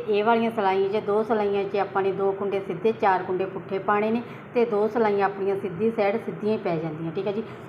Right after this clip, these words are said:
ਦੋ ਸਿਲਾਈਆਂ ਆਪਣੀਆਂ ਇਹ ਪੈ ਜਾਂਦੀਆਂ ਤੇ ਦੋ ਸਿਲਾਈਆਂ ਵਾਲ-, ਇਹ ਵਾਲੀਆਂ ਪੈ ਜਾਂਦੀਆਂ। ਠੀਕ ਆ ਜੀ, ਚਾਰ ਸਿਲਾਈਆਂ ਇਹ ਹੋ ਗਈਆਂ, ਚਾਰ ਸਿਲਾਈਆਂ ਆਪਣੀਆਂ ਮਗਲੀ ਸਾਈਡ ਦੀਆਂ ਪੁੱਠੀਆਂ ਸਿਲਾਈਆਂ, ਅੱਠ ਸਿਲਾਈਆਂ 'ਚ ਇਹ ਵਾਲਾ ਜਿਹੜਾ ਡਿਜ਼ਾਈਨ ਆ ਬਣ ਜਾਂਦਾ।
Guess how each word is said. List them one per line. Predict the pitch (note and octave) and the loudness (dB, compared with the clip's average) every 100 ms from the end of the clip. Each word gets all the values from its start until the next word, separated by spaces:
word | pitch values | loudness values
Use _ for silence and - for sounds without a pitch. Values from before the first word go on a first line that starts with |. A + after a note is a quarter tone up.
| - | -4
ਦੋ | G#3 G#3+ | 0 2
ਸਿਲਾਈਆਂ | G#3+ G#3+ G#3 G3+ | 2 2 2 0
ਆਪਣੀਆਂ | G3+ G3 G3 | 0 0 2
ਇਹ | G3 | 2
ਪੈ | A#3+ A3 | 2 2
ਜਾਂਦੀਆਂ | A3+ A3 A3+ | 2 0 0
ਤੇ | A3+ | 0
ਦੋ | A3 G3 F#3+ | 2 0 0
ਸਿਲਾਈਆਂ | G3 F#3 F#3+ F#3 | 0 2 2 4
ਵਾਲ-, | F#3 F#3+ G#3 | 2 0 0
ਇਹ | F3+ | 0
ਵਾਲੀਆਂ | F3 F#3 F#3 | 2 0 0
ਪੈ | E3+ | -2
ਜਾਂਦੀਆਂ। | D#3 D#3+ D#3+ D#3+ - - - - - - | -6 -6 -8 -10 -12 -16 -16 -16 -16 -10
ਠੀਕ | G#3+ G#3+ | -4 2
ਆ | A3+ | 2
ਜੀ, | A#3 - - B2+ B2+ - - - - - - | 0 -6 -10 -8 -8 -10 -16 -16 -16 -16 -4
ਚਾਰ | A3+ G#3 G3+ | 2 2 2
ਸਿਲਾਈਆਂ | A3 G#3+ G#3 G3+ | 0 0 2 4
ਇਹ | A3+ | 4
ਹੋ | B3 A3+ | 4 2
ਗਈਆਂ, | A#3 | 0
ਚਾਰ | A3 G#3 G3 | 4 4 4
ਸਿਲਾਈਆਂ | G#3 G3+ G#3 G3+ | 2 0 2 2
ਆਪਣੀਆਂ | G3 G3+ G3+ G3 | 0 0 2 2
ਮਗਲੀ | F#3+ F3 F#3 F#3+ | 2 0 -2 2
ਸਾਈਡ | A3 G#3+ | 2 4
ਦੀਆਂ | G#3+ A#3 A#3 - - - | 2 0 0 -6 -14 -8
ਪੁੱਠੀਆਂ | A3 - G#3+ G#3 | -6 -4 -2 0
ਸਿਲਾਈਆਂ, | A3 A3 A#3+ G#3 | 0 0 2 0
ਅੱਠ | G3 | 2
ਸਿਲਾਈਆਂ | A#3 A#3 G#3 G3 G3 | 0 0 2 2 2
'ਚ | F#3+ | 2
ਇਹ | G3 | 2
ਵਾਲਾ | G#3 A3 | 2 2
ਜਿਹੜਾ | G3 G3+ G#3+ | 2 0 2
ਡਿਜ਼ਾਈਨ | G#3 F#3+ F#3 | 0 2 2
ਆ | F#3+ | 2
ਬਣ | F3+ F3 E3+ | 2 0 2
ਜਾਂਦਾ। | F#3 G3 A#3+ | 2 4 2